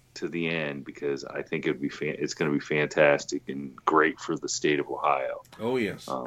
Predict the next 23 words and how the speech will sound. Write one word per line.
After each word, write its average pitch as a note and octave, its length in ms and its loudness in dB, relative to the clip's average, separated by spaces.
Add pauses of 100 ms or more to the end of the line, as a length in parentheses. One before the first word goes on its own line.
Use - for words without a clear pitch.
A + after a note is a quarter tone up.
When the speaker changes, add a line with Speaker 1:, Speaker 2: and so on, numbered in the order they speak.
Speaker 1:
know, - 60 -8 (120)
Speaker 3:
appreciate D#3+ 400 -4
that, C#3 80 -8 (100)
Speaker 1:
I D3 60 6
Speaker 3:
guys. - 80 8
Speaker 1:
mean, G#2 160 12
it's G#2 220 10
one, A2+ 280 10 (220)
it's F2+ 180 0
one G#2+ 280 4
thing G#2 440 2 (160)
to E2 440 -4
have D2+ 600 0
big E2 280 0
movie D#2+ 380 -2
studios D2 680 -2
and D2 80 -14
stuff - 340 -2
come D2+ 340 -4
into A2 420 6
Ohio C#2+ 420 2
and - 100 -14
shoot, C2+ 360 -8